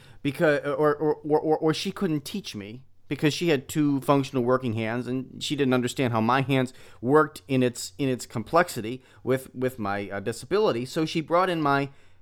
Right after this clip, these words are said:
therapist, my, my occupational therapist, who, uh, had some tricks up his sleeve, who had learned the skills to teach somebody who is disabled how to do it. And what happened?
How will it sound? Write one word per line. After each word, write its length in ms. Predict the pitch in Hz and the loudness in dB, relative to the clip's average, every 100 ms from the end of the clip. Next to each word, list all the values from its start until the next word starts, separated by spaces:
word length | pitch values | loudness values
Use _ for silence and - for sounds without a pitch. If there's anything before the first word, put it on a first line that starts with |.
| - _ _ _ - | -20 _ _ _ -6
therapist, 560 | - 156 123 - 104 - | 0 2 2 -2 -6 -2
my, 280 | 120 120 117 | 2 2 2
my 340 | 117 113 117 - - - | 2 0 0 -8 -10 2
occupational 680 | 139 160 147 156 139 - 110 | 2 2 -2 0 0 -2 -6
therapist, 640 | - 160 113 - 113 - | 0 2 2 -2 -8 -2
who, 260 | 156 139 131 - - _ - | 2 2 0 -12 -20 _ -4
uh, 300 | 127 127 117 - | 0 0 -2 -8
had 320 | - 170 165 | 0 2 2
some 180 | - 135 | 0 -2
tricks 300 | - 147 - | 2 0 2
up 160 | 170 127 | 0 0
his 100 | - | -2
sleeve, 220 | 139 135 | -2 2
who 100 | 131 | 2
had 100 | 117 | 2
learned 360 | 127 151 160 | 2 2 2
the 60 | 127 | -2
skills 500 | - 170 147 123 127 - - - | -4 2 2 2 -4 -16 -16 -12
to 80 | |
teach 300 | 117 151 139 | 0 0 2
somebody 400 | - 127 123 123 | 0 2 4 4
who 160 | 123 117 | 2 0
is 120 | 110 | -2
disabled 420 | 117 117 110 104 | -4 -2 0 -2
how 80 | 98 | -4
to 100 | 101 | -6
do 200 | 107 156 | 0 0
it. 120 | 90 - - - - _ | 0 -6 -20 -20 -20 _
And 380 | 220 220 160 190 - | 0 2 2 -2 -6
what 200 | 139 156 | -4 0
happened? 420 | 170 170 113 | 0 0 -4